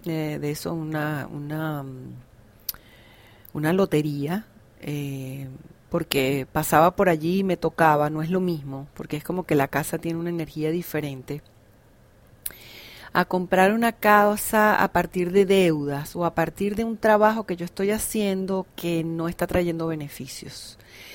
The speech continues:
Eh, beneficios hablo de la manera íntegra, ¿no? Es como, por ejemplo, ser, eh, ginecobstetra o ginecólogo y tener una,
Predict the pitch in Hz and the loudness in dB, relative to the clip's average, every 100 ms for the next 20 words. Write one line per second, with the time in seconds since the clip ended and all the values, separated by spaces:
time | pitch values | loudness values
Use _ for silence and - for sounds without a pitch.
0 | - - - 69 76 62 50 - - 139 | -20 -20 -8 -4 -2 -2 -4 -6 -8 -8
1 | 143 165 175 - 185 185 175 175 180 180 | -8 -10 -10 -6 0 2 2 2 0 2
2 | 180 175 160 151 - - 160 160 151 147 | 2 2 0 -2 -6 -10 -4 -2 -2 -4
3 | 147 147 165 165 156 143 - 139 135 143 | -4 0 0 0 -2 -6 -8 -6 -6 -8
4 | 175 311 - _ - - - - - - | -8 -12 -14 _ -20 -20 -20 -20 -20 -20
5 | _ 151 - - 160 165 160 151 143 139 | _ -16 -12 -4 -4 -2 -4 -4 -6 -8
6 | 135 139 - 151 147 139 135 147 151 - | -10 -12 -10 -8 -8 -10 -10 -10 -10 -6
7 | 147 143 147 143 143 135 131 - - - | -4 -2 -2 -4 -6 -8 -12 -18 -20 -20
8 | - - - 170 165 147 143 143 - - | -20 -20 -8 -4 -2 -4 -6 -8 -6 2
9 | 233 233 - 175 170 165 147 143 - 220 | 4 4 2 0 0 -4 -6 -6 2 4
10 | 220 185 170 175 185 208 - - - - | 6 4 2 0 -4 -8 -16 -20 -20 -12
11 | 160 160 156 147 147 139 135 135 131 - | -6 -4 -4 -6 -8 -12 -16 -18 -20 -20
12 | - - 165 156 151 160 170 170 170 160 | -20 -8 -6 -4 -6 -6 -4 -2 0 -2
13 | 151 135 - | -2 -6 -8